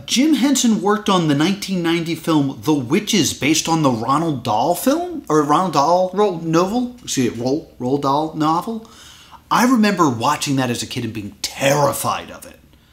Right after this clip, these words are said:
Speaker 1: I had it on tape, but I could never finish it. <laughs> So it, <laughs> I didn't know that was also a Henson joint. But, uh,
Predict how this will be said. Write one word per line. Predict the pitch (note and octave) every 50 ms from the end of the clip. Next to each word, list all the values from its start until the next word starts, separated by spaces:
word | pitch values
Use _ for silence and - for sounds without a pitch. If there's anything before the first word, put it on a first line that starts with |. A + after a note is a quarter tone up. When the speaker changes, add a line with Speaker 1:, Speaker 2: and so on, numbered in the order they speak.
| _ - - -
Speaker 1:
I | B2+
had | C3 C3+ D#3+ E3
it | E3 E3+
on | F3 E3+ D#3+ C3
tape, | - D#3+ D3+ C#3+ -
but | -
I | B2 A2+
could | - A#2+ A#2
never | B2 A2+ A#2+
finish | A2+ - - G#2+ G2 G#2 F2+ - - -
it. | - -
<laughs> | - - - - - - - - - - - - - - - - - - - - - - - - - - - - - -
So | - - - C#3+ C3+ G2 -
it, | B2 C#3 A2+ - - - - - G#3+ - -
<laughs> | -
I | D3 E3
didn't | F#3 G3+ G#3 G3
know | G3 G3+
that | G3 G3+ G#3
was | G3+ F3+
also | F#3 F#3 F#3+ F#3 G#3 F3+
a | E3+
Henson | D3 A#2+ - E3+ E3 D3 - - D#3 D3 C3+
joint. | C3+ D3+ D3 C#3 A2+ - - - - - - - - - - - - - - -
But, | - B2+ B2 A#2+
uh, | A#2+ A2+ A2 A2 G#2+ G#2+ A#2